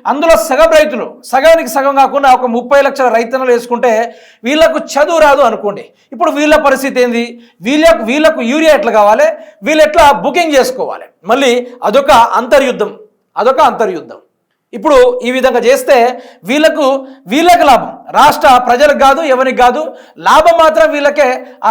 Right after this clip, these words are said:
లాభం ఎట్లానో మీకు కూడా చెప్తాను, ఒక్కసారి మీరే చూడండి. అంటే వీళ్ళు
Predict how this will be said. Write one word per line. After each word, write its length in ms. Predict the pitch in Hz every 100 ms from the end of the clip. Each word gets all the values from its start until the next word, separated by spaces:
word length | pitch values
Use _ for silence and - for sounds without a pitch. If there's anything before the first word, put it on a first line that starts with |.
| 208
లాభం 240 | 220 277 269
ఎట్లానో 280 | 254 262 254 226 220
మీకు 140 | 240 233
కూడా 120 | 220
చెప్తాను, 280 | 202 - 220 185
ఒక్కసారి 280 | 185 190 156
మీరే 180 | 185 220 185
చూడండి. 320 | 156 135 185 247 - _ _ -
అంటే 140 | 214 269
వీళ్ళు 160 | 269